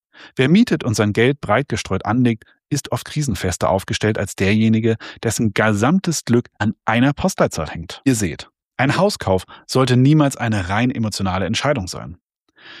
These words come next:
Es ist eine Verpflichtung, die Freiheit ko-, kosten. Es ist eine Verpflichtung, die Freiheit kosten kann.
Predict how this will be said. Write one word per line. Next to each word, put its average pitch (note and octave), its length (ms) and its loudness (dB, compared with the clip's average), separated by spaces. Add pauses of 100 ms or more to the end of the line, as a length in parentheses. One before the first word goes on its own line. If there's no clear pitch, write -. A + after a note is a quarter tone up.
(160)
Es B2+ 140 -2
ist - 200 -4
eine B2+ 140 0
Verpflichtung, C3 600 -4
die E3+ 120 -4
Freiheit D3+ 420 -2
ko-, D#2 120 -10
kosten. - 640 -12 (640)
Es A#2+ 140 -2
ist C3+ 120 -4
eine A#2+ 180 0
Verpflichtung, C3 480 0
die D3+ 100 0
Freiheit C#3 340 0
kosten - 320 -8
kann. E2 280 -12